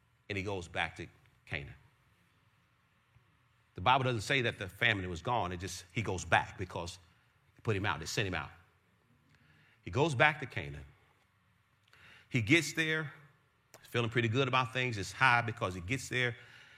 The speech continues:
And now he has a conflict with his nephew Lot. They get there, they say, "Now we're, we, we got too much. We can't dwell together. You just decide."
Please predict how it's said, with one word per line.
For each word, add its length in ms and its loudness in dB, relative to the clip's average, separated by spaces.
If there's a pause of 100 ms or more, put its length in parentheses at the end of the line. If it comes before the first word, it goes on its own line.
(260)
And 160 0
now 220 6
he 80 2
has 180 0
a 60 -4
conflict 880 -6 (1400)
with 120 0
his 120 -4
nephew 380 0
Lot. 260 2
They 120 -2
get 220 -2
there, 140 2
they 60 0
say, 180 0
"Now 200 0
we're, 280 0 (400)
we, 300 0
we 100 0
got 240 2
too 160 0
much. 300 0
We 80 -2
can't 260 2
dwell 260 2
together. 460 0 (140)
You 160 0
just 240 -2
decide." 540 -2